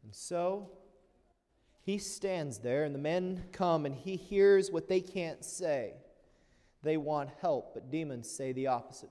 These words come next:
through their lips. When Christ rebukes the spirits, they leave.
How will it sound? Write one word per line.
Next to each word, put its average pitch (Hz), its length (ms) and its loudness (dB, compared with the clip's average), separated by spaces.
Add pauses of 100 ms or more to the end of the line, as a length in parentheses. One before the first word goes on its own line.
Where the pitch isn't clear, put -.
through 120 140 -10
their 110 140 -8
lips. - 640 -16 (1800)
When 117 100 -18
Christ 151 400 -2
rebukes 143 400 -4
the 131 80 -10
spirits, 127 500 -4
they 123 240 -4
leave. 123 460 -4